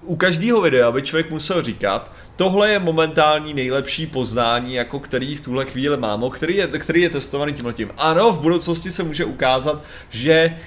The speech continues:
nějaký věci nebyly dostatečně přesný a můžu se přiblížit k pravdě a zároveň jako je to,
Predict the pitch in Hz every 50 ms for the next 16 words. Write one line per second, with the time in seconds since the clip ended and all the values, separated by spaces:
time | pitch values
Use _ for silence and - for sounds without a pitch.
0 | - - 127 135 143 156 156 170 151 151 147 151 - 151 143 135 127 135 139 135
1 | 127 127 - - 110 127 135 - - - 156 - 170 170 165 - 190 190 175 123
2 | 135 135 135 135 143 151 147 - 143 - - - 151 147 160 175 175 160 160 160
3 | 160 - - 143 139 143 139 135 147 147 123 123 127 120 131 131 131 135 131 139
4 | 139 135 135 135 139 135 135 131 135 135 131 123